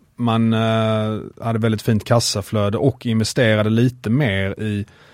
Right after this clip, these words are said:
den här delen som håller på med hållbara förpackningar som man har, använder i exempelvis e-handel och liknande. Så det är ju ett segment som växer strukturellt och där jag tror att Duni kommer fortsätta investera framöver.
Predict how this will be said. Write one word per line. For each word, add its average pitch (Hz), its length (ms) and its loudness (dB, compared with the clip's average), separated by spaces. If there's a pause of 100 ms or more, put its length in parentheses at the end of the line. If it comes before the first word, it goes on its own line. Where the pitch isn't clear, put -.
(540)
den 117 120 0
här 117 120 6
delen 107 340 2
som - 100 -4
håller 110 100 2
på 113 80 2
med 107 160 2
hållbara 107 480 4
förpackningar 95 840 -4
som 110 200 -2
man 107 240 2 (180)
har, 113 200 2
använder 110 380 4
i - 20 2
exempelvis 107 420 0
e-handel 110 440 2
och 123 60 4
liknande. 98 400 2 (220)
Så 120 140 -2
det 123 140 2
är 139 100 8
ju 139 100 6
ett 123 80 2
segment 123 420 2
som 113 180 -2
växer 143 280 -2
strukturellt 117 640 -2
och 104 240 -6
där 110 100 0
jag 107 140 -2
tror 101 320 0
att 101 100 -2
Duni 98 300 0
kommer 104 200 -2
fortsätta 101 760 -4
investera 107 540 -2
framöver. 104 440 -4